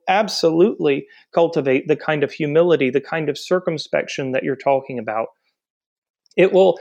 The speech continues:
it will generate a profound kind of solidarity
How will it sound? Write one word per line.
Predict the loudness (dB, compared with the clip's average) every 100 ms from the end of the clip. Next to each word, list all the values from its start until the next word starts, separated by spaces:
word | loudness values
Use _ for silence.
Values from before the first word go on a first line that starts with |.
| 2
it | 4
will | 6 4 2
generate | -2 0 2 2 2 -2 _ _
a | -2
profound | 0 0 0 0 0 0
kind | 0 0 2
of | 0
solidarity | 0 2 4 4 4 2 2 -2 -6 -12